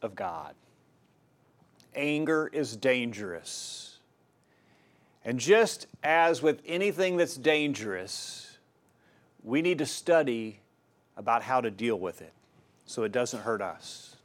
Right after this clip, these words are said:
We do the same things for other things in our lives that are dangerous. Your car is dangerous. You learn how to operate your car so it doesn't hurt you.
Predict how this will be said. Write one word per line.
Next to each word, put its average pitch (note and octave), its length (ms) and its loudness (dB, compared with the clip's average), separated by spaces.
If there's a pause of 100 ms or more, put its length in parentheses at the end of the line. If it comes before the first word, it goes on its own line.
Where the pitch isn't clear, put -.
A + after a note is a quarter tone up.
(1040)
We C3 100 4
do E3 120 4
the D3 120 2
same E3 300 4
things E3+ 560 0
for D#3 220 6
other G3 180 6
things C3 320 0
in B2+ 80 2
our A#2+ 120 4
lives A#2+ 300 4
that A2 100 -2
are A2 80 2
dangerous. G#2 800 -8 (600)
Your B2 100 0
car D#3+ 380 8
is A2 120 0
dangerous. - 880 -4 (840)
You B2 140 -4
learn C3 180 2
how C3 160 4
to A#2 240 -6 (260)
operate C3 400 2
your A2+ 120 -8
car C3 320 2
so - 140 -6
it G#2+ 60 -2
doesn't A2 220 -4
hurt G#2+ 300 -8
you. D#2 100 -20